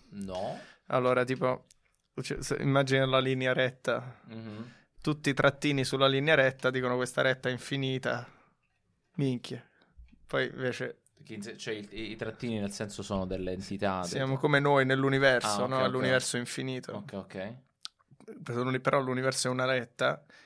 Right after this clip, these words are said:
Speaker 2: I trattini sono una ret-, sono anche loro dei trattini. Sono come la retta.
Speaker 1: Mhm.
Speaker 2: Vedono tutto come una retta, come
Speaker 1: Sono,
Speaker 2: loro.
Speaker 1: sono parte della retta.
Speaker 2: Cioè, loro sono una dimensione, pensano stiamo in una cosa a una dimensione, pure
Speaker 1: Mhm.
Speaker 2: qua.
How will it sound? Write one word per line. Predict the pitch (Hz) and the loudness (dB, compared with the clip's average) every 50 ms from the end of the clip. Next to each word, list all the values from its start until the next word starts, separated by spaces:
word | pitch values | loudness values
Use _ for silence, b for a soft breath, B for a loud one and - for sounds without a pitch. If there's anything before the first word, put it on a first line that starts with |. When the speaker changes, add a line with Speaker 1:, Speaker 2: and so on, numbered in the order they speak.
| B | B
Speaker 2:
I | - 147 | -2 0
trattini | 139 151 151 151 151 - 170 156 135 131 127 | 2 4 2 2 2 0 0 0 0 0 -2
sono | 123 - 135 131 131 | -2 -2 0 -2 0
una | 131 135 135 | 0 2 2
ret-, | 139 - - 135 - _ - 147 | 2 2 0 -2 -8 _ -8 -8
sono | 131 127 - 135 131 127 131 | -6 -4 -4 -2 0 0 2
anche | 135 135 131 131 - 135 | 0 0 0 0 0 2
loro | 139 143 139 135 131 | 2 2 2 0 -2
dei | 127 127 127 | -2 -4 -4
trattini. | 127 - 131 127 - - 175 170 139 123 120 110 - | -2 -2 -4 -4 -2 0 2 2 2 2 -2 -6 -8
Sono | - - 139 139 | -4 0 0 2
come | 131 175 175 160 143 | 2 4 4 6 8
la | 135 135 | 8 8
retta. | 139 139 127 - - - - - - - _ _ - | 8 8 6 2 -2 -6 -8 -8 -8 -12 _ _ -10
Speaker 1:
Mhm. | - 117 117 120 113 | -8 -6 -6 -4 2
Speaker 2:
Vedono | 110 147 156 151 156 160 151 | 4 6 6 8 6 6 4
tutto | 151 - 208 - - 160 143 | 0 -2 -2 0 2 2 4
come | - 147 135 135 | 4 4 4 4
una | 135 135 135 | 4 4 6
retta, | 135 139 127 131 - - 127 123 - | 4 4 2 0 0 0 0 0 0
come | - 156 151 151 | 0 4 6 6
Speaker 1:
Sono, | 151 160 180 | 8 10 10
Speaker 2:
loro. | 185 151 127 120 | 10 10 8 6
Speaker 1:
sono | 110 117 110 110 101 | 2 0 -2 -2 -2
parte | 110 117 110 - - 113 | -2 -2 -2 -2 -4 -4
della | 107 104 104 104 107 | -2 0 0 0 0
retta. | 107 104 95 98 - - 98 90 - - _ _ | 0 0 -2 -4 -6 -8 -8 -8 -10 -14 _ _
Speaker 2:
Cioè, | - - 139 - - | -4 -4 -4 -4 2
loro | 165 170 160 139 135 135 - - _ _ | 4 6 6 6 6 2 -2 -8 _ _
sono | - 147 - - 147 143 151 | -10 -2 0 2 4 4 4
una | 170 190 175 156 | 6 6 6 6
dimensione, | 151 147 143 160 180 175 - - 147 143 135 143 151 - - - _ | 6 6 4 4 4 4 4 4 4 4 4 4 2 0 -2 -2 _
pensano | - 131 127 131 - 131 127 127 | -2 0 0 0 -2 -2 -2 -4
stiamo | - - - 127 123 131 | -4 -2 0 0 2 2
in | 131 131 | 0 0
una | 139 139 139 | 2 2 2
cosa | 123 127 123 120 127 120 - - | 0 0 -2 -2 -2 -2 -2 -4
a | - 117 117 | -4 -6 -4
una | 120 123 120 117 | -6 -6 -8 -8
dimensione, | 117 117 120 127 131 127 - 127 120 113 117 113 | -8 -6 -6 -4 -4 -4 -4 -4 -4 -6 -8 -8
pure | 107 - 120 120 | -6 -6 -4 -4
Speaker 1:
Mhm. | 107 101 | -4 -4
Speaker 2:
qua. | - 135 | -4 -6